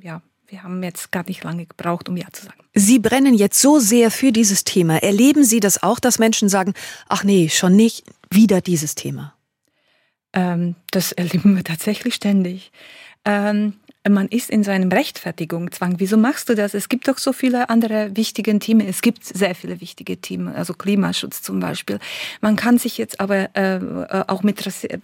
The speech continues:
Speaker 1: also ich, mich, mm, beschäftigt sehr auch das Thema Rassismus, Sexismus, Antiziganismus. Das ist jetzt nicht nur so, dass unser Fokus nur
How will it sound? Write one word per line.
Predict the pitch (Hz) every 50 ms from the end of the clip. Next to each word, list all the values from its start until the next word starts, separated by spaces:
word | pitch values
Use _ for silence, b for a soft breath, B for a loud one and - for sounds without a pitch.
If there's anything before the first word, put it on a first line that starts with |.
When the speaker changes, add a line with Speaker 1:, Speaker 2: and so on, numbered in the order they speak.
| - 190 190 -
Speaker 1:
also | 180 - -
ich, | - 190 -
mich, | - 202 208 - - _
mm, | - - - - - 87 87 - - - - - - 180
beschäftigt | - 208 - - 220 220 - - - -
sehr | - - 196 208 214 - -
auch | 190
das | - - 196 -
Thema | - 214 208 202 202 202
Rassismus, | 202 185 - - 247 226 - - 175 165 180 180 -
Sexismus, | 208 - 196 185 - - - 226 214 - 208 180 - 170 185 - -
Antiziganismus. | - - - 208 226 - 202 - - - - 185 175 180 185 - 185 185 - B B B B B B B
Das | 214 202
ist | -
jetzt | 196 196 - -
nicht | 208 202 - -
nur | 185 185 185
so, | 180 180 175 190
dass | 185 190 185 -
unser | 185 190 175 180
Fokus | 175 - 160 - - 180 -
nur | 208 233 277 330